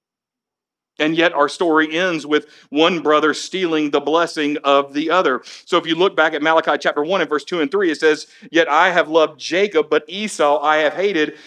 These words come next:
Many people read this and we begin to take this passage out of context because we don't understand what God, uh, that, that God is not referencing just emotions here.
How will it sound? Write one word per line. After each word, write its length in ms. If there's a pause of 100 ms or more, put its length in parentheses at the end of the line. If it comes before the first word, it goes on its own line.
Many 220
people 240
read 360
this 240
and 80
we 80
begin 200
to 80
take 200
this 120
passage 420
out 160
of 80
context 640 (240)
because 240
we 100
don't 220
understand 540
what 180
God, 460 (200)
uh, 140
that, 200
that 140
God 220
is 120
not 440
referencing 500
just 220
emotions 500
here. 320